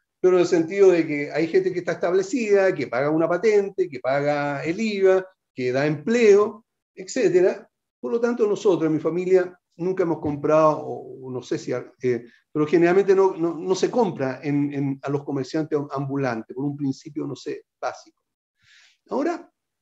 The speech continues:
eh, me sorprende la actitud de nuestro ministro de Hacienda, en el sentido de que él, eh, hace, entonces tal vez yo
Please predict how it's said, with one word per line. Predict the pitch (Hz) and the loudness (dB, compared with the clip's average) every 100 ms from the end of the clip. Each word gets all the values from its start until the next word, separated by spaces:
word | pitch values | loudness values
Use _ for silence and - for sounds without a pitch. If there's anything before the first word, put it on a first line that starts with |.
| _ _ _ _ _ _ - | _ _ _ _ _ _ -4
eh, | 208 190 | -4 -2
me | 214 | -4
sorprende | - 214 269 285 190 175 175 | 0 0 2 0 4 4 4
la | 165 | -2
actitud | 180 180 175 180 208 214 | -4 -6 -10 -6 0 6
de | 190 180 | 8 6
nuestro | 170 175 180 | 4 0 0
ministro | 175 170 190 - 202 | -2 0 -2 -2 0
de | 180 | 0
Hacienda, | 147 - 180 127 131 156 - _ _ _ _ _ 165 | -2 -4 -2 -2 -2 -4 -8 _ _ _ _ _ 0
en | 175 | 2
el | 175 | 4
sentido | 185 170 208 220 | 4 2 0 2
de | 220 208 185 | 4 4 0
que | 180 185 202 | 4 6 8
él, | 208 208 202 185 _ - | 4 -2 -6 -10 _ 0
eh, | 165 160 160 156 151 147 147 151 160 _ | 4 4 4 2 0 -2 -6 -8 -12 _
hace, | 208 202 | -4 0
entonces | 175 262 269 | -2 -2 -4
tal | 247 214 | -4 -4
vez | 247 | -4
yo | 233 233 | 2 2